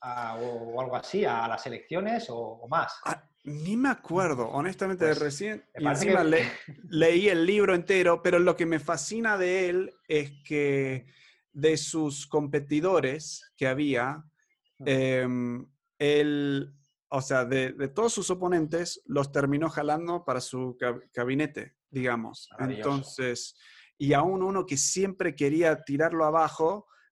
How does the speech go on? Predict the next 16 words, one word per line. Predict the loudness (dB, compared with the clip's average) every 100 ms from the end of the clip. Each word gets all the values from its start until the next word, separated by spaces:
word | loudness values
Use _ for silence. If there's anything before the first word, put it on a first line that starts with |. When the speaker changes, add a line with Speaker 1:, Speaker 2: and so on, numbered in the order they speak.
| 0
Speaker 2:
pero | 4 4
él | 4
veía | 2 4 4
en | 4
él | 2 2
el | 0
talento | 0 0 0 -2 -6
que | -6
ofrecía | -6 -4 -2
la | 0 -2
nación, | -2 -4 -2 -2 -4 -8
entonces | -8 -2 -2 -2
se | -6 -6
comía | -2 -2 -2 -2 -2 -2
todo | 0 0 2 2
el, | 2 -2